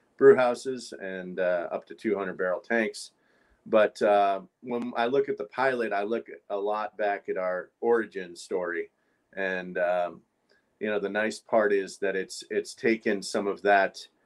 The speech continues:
uh, that we've brought to the larger equipment and brought it back down to a nice package for everyone, uh, with the hard piping and, uh, some of the features to really dial in recipes. So,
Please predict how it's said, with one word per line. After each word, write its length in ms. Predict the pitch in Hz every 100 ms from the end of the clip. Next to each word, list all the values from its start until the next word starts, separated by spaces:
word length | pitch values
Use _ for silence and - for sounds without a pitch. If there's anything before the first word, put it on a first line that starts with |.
| _ _ -
uh, 260 | 90 87
that 160 | 85 95
we've 220 | 101 90
brought 260 | 107 98 87
to 80 | 82
the 80 |
larger 560 | 87 92 95 98 92 90
equipment 440 | 82 - 104 90 85 -
and 220 | 87 78
brought 180 | 95 -
it 180 | 87
back 300 | - 92 87
down 300 | - 92 92
to 200 | 87 98
a 220 | 90 85 82
nice 460 | 98 98 - - - _ _ _
package 460 | - 101 - 98 -
for 180 | - 92
everyone, 500 | 90 90 87 85 85 -
uh, 180 | 85 82 80
with 180 | 82
the 80 | 90
hard 260 | 85 92 87
piping 640 | 98 90 87 90 87 85 87
and, 360 | 82 82 80
uh, 220 | 82 80
some 220 | 80 - 95
of 40 |
the 60 | 85
features 540 | - 95 - 87 -
to 100 | 85
really 220 | 87 82
dial 320 | 80 85 85
in 120 | 85 80
recipes. 560 | 82 80 - - -
So, 280 | - - -